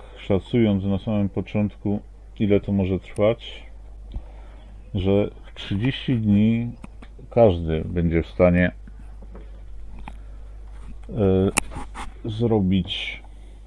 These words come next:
poziom sześćdziesiąty. No, co się okazało, tak powiedzmy, doświadczalnie.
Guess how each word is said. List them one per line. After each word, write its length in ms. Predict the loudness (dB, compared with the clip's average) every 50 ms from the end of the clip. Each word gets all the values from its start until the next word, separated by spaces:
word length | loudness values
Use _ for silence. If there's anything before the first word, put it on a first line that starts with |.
| -18 -18 -18 -18 -18 -18 -18 -18 -20 -20 -20 -18 -18 -20 -20 -20 -20 -20 -20 -6 2
poziom 340 | 4 4 6 6 4 2 2
sześćdziesiąty. 920 | 2 2 2 2 2 0 0 -2 -4 -4 -4 -6 -8 -10 -10 -10 -10 -12 -14 -16 -16 -14 -10
No, 200 | -6 -4 -4 -4 -6 -8 -14 -16 -16 -16 -16 -6 0
co 140 | 2 2 2
się 220 | 2 0 -2 0
okazało, 640 | 0 -2 0 0 0 2 2 4 4 4 4 2 0
tak 260 | -2 -2 -2 -2 -2 -6 -12 -18 -8 -4
powiedzmy, 380 | -4 -4 -4 -2 -2 -2 0
doświadczalnie. 880 | 0 0 -2 0 -2 -2 -2 -2 0 2 2 2 0 -2 -6 -8 -10